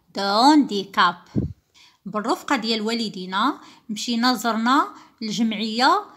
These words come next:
ديال، آه، الأشخاص المعاقين. Malheureusement, un grand nombre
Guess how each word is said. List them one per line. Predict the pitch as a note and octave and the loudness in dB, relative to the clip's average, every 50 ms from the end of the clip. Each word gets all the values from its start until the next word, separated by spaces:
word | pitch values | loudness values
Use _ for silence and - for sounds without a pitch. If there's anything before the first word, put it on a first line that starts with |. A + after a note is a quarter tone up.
| _ _ _ - | _ _ _ -16
ديال، | G3 F3+ A3 B3 C#4 D4 D#4 D#4+ | -10 -4 -2 0 0 0 0 -2
آه، | D4+ - A3+ G#3+ A3 A3+ A3 A3 A3 A3 G#3+ G#3+ | -2 -4 -2 -2 0 0 0 0 0 0 -2 -4
الأشخاص | G3 - - - - - - D4+ F4 G#4 G#4 - - | -4 -4 -4 -4 -4 -4 0 2 2 2 2 -2 -2
المعاقين. | B3 A#3 A3+ G#3+ - F#3 F#3+ F3+ - - G3+ F3+ F#3 F3 - _ _ _ _ _ _ _ - - - _ _ _ _ _ _ _ _ _ _ _ _ _ _ _ _ _ _ _ _ - | 0 0 2 2 2 2 2 0 -2 -6 -14 -14 -14 -16 -18 _ _ _ _ _ _ _ -20 -20 -20 _ _ _ _ _ _ _ _ _ _ _ _ _ _ _ _ _ _ _ _ -2
Malheureusement, | G#3+ B3 C#4+ E4+ F#4+ F4+ E4 C4 A#3 G#3 G#3 G#3 G#3 G#3 G#3 - - G#3 G3+ G#3 G#3+ A#3 C4+ D#4+ G4 - - - _ _ _ _ _ - - | 4 6 6 6 6 6 4 2 2 0 0 -2 -4 -4 -8 -8 -8 -6 -2 0 0 2 2 0 0 -4 -18 -20 _ _ _ _ _ -6 0
un | A3+ G#3+ G#3 G#3+ A3 G#3+ | 2 4 4 2 0 -2
grand | G3 A3+ G#3 F#3+ A3+ C4 C#4 - F4+ F#4+ F#4+ F4+ | -4 -4 -2 2 4 8 8 8 6 4 2 2
nombre | D4+ B3 A#3 A#3+ B3+ C#4 D4+ D#4+ D4+ - F4 F4 F4 | 2 4 6 6 6 6 4 2 0 0 0 0 2